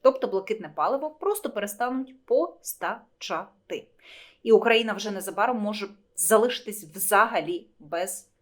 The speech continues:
газу. Це не просто мої слова. Це слова голови газорозподільних мереж України Дениса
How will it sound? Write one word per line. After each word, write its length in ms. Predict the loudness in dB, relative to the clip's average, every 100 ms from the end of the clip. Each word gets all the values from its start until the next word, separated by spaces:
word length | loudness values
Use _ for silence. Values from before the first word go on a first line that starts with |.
| -14
газу. 680 | -4 -2 -2 -12 -12 -12 -12 _ _ -20 -20 -14
Це 140 | -4 0
не 100 | 2
просто 320 | 4 2 2
мої 220 | -4 -4
слова. 400 | -6 -10 -10 -12 -16 _ _ _ _ _ _ -14 -4
Це 160 | -2
слова 280 | -2 0 0
голови 380 | 0 -2 -4 -2
газорозподільних 920 | 0 0 -2 -14 -12 -6 -6 -6 -10
мереж 320 | -10 -10 -10 -16
України 440 | -8 -4 -4 -4
Дениса 520 | -6 -10 -10 -8 -8